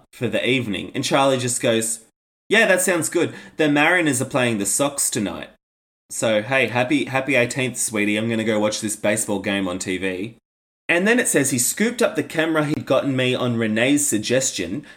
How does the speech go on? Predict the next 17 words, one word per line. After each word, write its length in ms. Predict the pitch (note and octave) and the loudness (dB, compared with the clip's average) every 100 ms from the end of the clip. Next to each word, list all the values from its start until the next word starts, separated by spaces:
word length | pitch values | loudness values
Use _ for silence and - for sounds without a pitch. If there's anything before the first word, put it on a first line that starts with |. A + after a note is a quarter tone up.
| - | -10
because 260 | A#2 C3 | -2 0
I 140 | B2 B2+ | 2 2
would 160 | A#2+ | 2
need 300 | B2 A#2+ A#2 | 2 0 0
pictures 360 | D3 - - - | -8 -6 -4 -4
to 80 | - | -4
fill 220 | - A2 | -2 -2
up 140 | G#2+ | -2
my 80 | G2 | -4
scrapbook 640 | G2 - B2+ - F2 G2 - - - | -6 -2 -2 -2 -8 -10 -16 -20 -6
and 180 | E3 D#3+ | -4 -4
threw 280 | - F#3 F3 | 0 2 4
it 80 | |
out 180 | D#3 F3+ - | 2 2 -2
to 100 | G#2+ | -4
me. 260 | D#2 A#2 _ _ - - - _ _ | -6 -12 _ _ -20 -20 -20 _ _
Okay, 1040 | B3 C#4 G#3+ - B2+ G#2 F#2 F2 F2+ F2 | 4 6 4 0 0 2 2 0 -2 -6